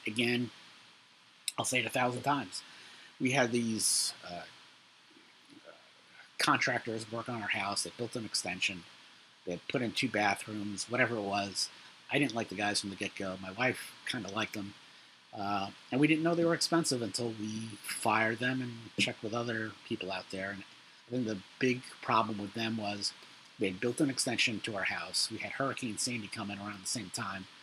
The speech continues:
They destroyed, as a result of them not properly sealing their door, the front door, which was a wooden door, which they talked us into. The,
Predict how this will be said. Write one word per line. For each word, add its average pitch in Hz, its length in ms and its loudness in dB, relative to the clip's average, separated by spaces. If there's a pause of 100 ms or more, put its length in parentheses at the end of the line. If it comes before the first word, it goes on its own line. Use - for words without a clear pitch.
(580)
They 117 100 4
destroyed, 135 840 6 (720)
as 120 160 0
a 113 40 -6
result 117 420 -4
of 98 100 -6
them 107 220 -8
not 110 160 -4 (120)
properly 107 400 -4
sealing 113 420 0
their 87 220 -6
door, 117 440 2 (120)
the - 180 -18
front - 200 -10
door, 117 200 -2
which 117 160 -4
was 98 140 -6
a 92 40 -8 (120)
wooden 107 260 -2
door, 107 160 -4
which 101 160 -6
they 80 100 -6 (100)
talked - 300 -2
us - 140 -4
into. 95 360 -6 (1000)
The, 107 100 -6